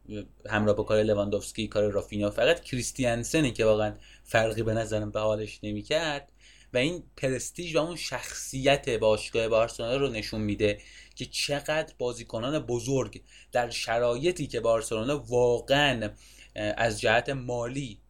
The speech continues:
برای پرداخت حقوق نمی‌تونه مثل بقیه باشگاه حقوق نجومی ب-، پیشنهاد بده و از چه، و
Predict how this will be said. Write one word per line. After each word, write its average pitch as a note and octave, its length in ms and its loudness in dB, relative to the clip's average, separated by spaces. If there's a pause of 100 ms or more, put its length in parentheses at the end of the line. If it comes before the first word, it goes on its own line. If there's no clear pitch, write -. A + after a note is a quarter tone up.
(300)
برای A2 220 0
پرداخت G#2 400 0
حقوق G#2+ 580 -2
نمی‌تونه G#2+ 420 -2
مثل G#2 220 -6
بقیه G#2+ 460 -2
باشگاه G#2+ 440 4
حقوق G#2+ 300 -4
نجومی A2 520 -4
ب-، A#2 320 -6 (800)
پیشنهاد A#2 540 2
بده A2 360 0 (220)
و B2+ 40 2
از B2+ 220 4
چه، E3+ 100 -8 (260)
و A2+ 300 4